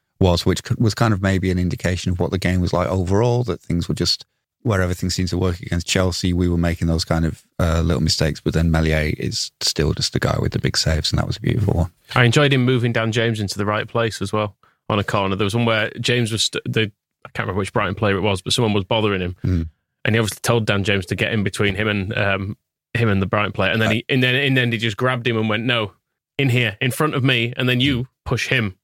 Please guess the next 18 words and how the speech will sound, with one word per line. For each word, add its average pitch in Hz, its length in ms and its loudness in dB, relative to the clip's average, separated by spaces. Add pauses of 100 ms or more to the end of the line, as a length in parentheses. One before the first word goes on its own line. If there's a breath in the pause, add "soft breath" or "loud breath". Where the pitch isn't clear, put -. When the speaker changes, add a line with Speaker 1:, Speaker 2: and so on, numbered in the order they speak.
(160)
Speaker 1:
I - 60 2
Speaker 2:
get 104 80 2
Speaker 1:
will 107 80 2
Speaker 2:
him 143 80 0
away 139 200 4
Speaker 1:
protect 110 80 2 (140)
Speaker 2:
from - 0 -
Speaker 1:
you. 120 60 2
Speaker 2:
me. 117 760 -2
<laughs> - 60 -20
Speaker 1:
I'll 110 180 2
protect 117 420 -2
you, 117 80 2
little 110 240 0
Daniel. 107 440 0 (360 loud breath)
Speaker 2:
<laughs> - 380 -18
Speaker 1:
I'd 151 140 2
love 98 140 4